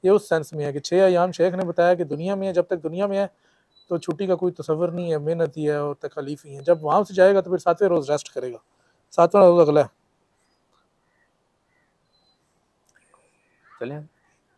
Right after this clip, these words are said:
Speaker 2: वो भी है सवाल कोई।
Speaker 1: वो वलीद खान साहब कह रहे हैं यहाँ शरीयत की हुज्जत कायम की गई है।
Speaker 2: ठीक है।
Speaker 1: हाँ, शरीयत की हुज्जत ही कायम
Speaker 2: वही,
Speaker 1: की गई
Speaker 2: वही
Speaker 1: ना।
Speaker 2: जो
Speaker 1: तकलीफ से मुराद शरीयत ही है और शरीयत की
Speaker 2: हाँ।
Speaker 1: हुज्जत इस तरह से कायम की गई है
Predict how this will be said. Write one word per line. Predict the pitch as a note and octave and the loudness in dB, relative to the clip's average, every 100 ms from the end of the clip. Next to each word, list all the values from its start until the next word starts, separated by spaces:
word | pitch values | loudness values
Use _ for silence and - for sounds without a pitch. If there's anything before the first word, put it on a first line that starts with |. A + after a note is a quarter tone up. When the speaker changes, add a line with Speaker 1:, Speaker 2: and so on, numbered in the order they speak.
| _ _ _ _ _ _ _ | _ _ _ _ _ _ _
Speaker 2:
वो | A#2+ | -18
भी | A#2 A#2 | -14 -10
है | G#2 | -10
सवाल | G#2 G2 | -10 -16
कोई। | A2+ B2 _ _ _ | -18 -20 _ _ _
Speaker 1:
वो | F#3 | 0
वलीद | F3+ E3+ G#3 | 2 2 2
खान | F#3+ F#3+ | 2 2
साहब | F#3+ | 4
कह | F3+ | 4
रहे | F3+ F#3+ | 4 2
हैं | |
यहाँ | D#3 E3 | 0 -2
शरीयत | - E3 F3+ | -2 -2 -2
की | - | -2
हुज्जत | C#3 D#3 | -2 -4
कायम | - D3+ D3+ | -4 -10 -8
की | D3+ | -10
गई | C#3 C3 | -10 -12
है। | B2+ _ _ _ _ _ _ _ _ _ _ _ - | -14 _ _ _ _ _ _ _ _ _ _ _ -18
Speaker 2:
ठीक | D3+ A2 | -12 -10
है। | A2+ - _ E3 | -12 -16 _ -16
Speaker 1:
हाँ, | D3+ C3+ _ _ | -14 -16 _ _
शरीयत | - A#3 C4 | -2 0 2
की | A3+ | 0
हुज्जत | E3 E3+ | 0 0
ही | |
कायम | F3 | 0
Speaker 2:
वही, | G#3 G#3 | 0 0
Speaker 1:
की | |
गई | F#3 | -2
Speaker 2:
वही | G3+ F#3 | -2 -2
Speaker 1:
ना। | |
Speaker 2:
जो | F3 C#3 _ _ _ _ _ _ _ _ _ _ _ _ _ _ _ _ _ _ _ _ _ - | -4 -6 _ _ _ _ _ _ _ _ _ _ _ _ _ _ _ _ _ _ _ _ _ -4
Speaker 1:
तकलीफ | F3+ G#3 A#3+ | -2 0 -2
से | - | -2
मुराद | A3 F#3+ G3+ | 4 8 6
शरीयत | - F3 G#3 F#3 | 4 -4 -4 -4
ही | D3 | -4
है | D3 | -2
और | D3 | -4
शरीयत | - F3+ A3+ | -4 -2 -2
की | G3+ | -2
Speaker 2:
हाँ। | D#3+ | 2
Speaker 1:
हुज्जत | G3+ G3+ | 2 2
इस | - | -2
तरह | G3+ | -4
से | F3+ | -2
कायम | F3+ F#3+ | -2 -4
की | F#3 G3 | -4 -4
गई | F#3+ G3 | -2 -2
है | G#3 | -4